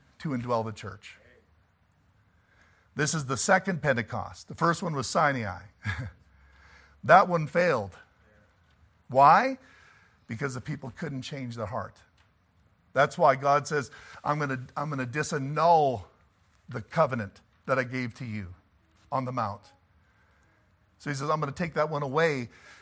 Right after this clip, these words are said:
I'm gonna give you a new covenant, <laughs> or I'm gonna write my law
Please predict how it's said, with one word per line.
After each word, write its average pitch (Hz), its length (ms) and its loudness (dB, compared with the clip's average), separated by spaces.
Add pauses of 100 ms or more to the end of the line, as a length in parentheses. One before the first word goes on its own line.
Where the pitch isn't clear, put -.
(420)
I'm 139 100 -4
gonna 160 140 0
give 165 180 0
you 165 120 0
a 151 40 0
new 208 240 4
covenant, 123 540 0 (340)
<laughs> - 340 -20
or 151 80 -4
I'm 160 80 2
gonna 151 160 0
write 190 220 6
my 175 140 6
law 170 540 10